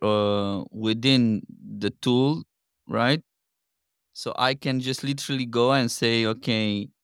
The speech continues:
I'm selling, um, I don't know, manufacture, some kind of manufacturing software in, um, Spain, and I need some different use cases."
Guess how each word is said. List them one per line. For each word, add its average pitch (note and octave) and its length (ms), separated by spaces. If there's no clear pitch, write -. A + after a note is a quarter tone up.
I'm A2+ 200
selling, A#2 600
um, G2 1000
I G#2+ 140
don't G#2 180
know, F#2+ 220
manufacture, A2+ 680
some A2+ 240
kind A#2 220
of A2 100
manufacturing A2 800
software G#2+ 840
in, G#2 380
um, F#2+ 880
Spain, C3+ 640
and G#2+ 160
I G#2 260
need G#2 320
some G2 640
different A#2 420
use B2+ 220
cases." G#2+ 880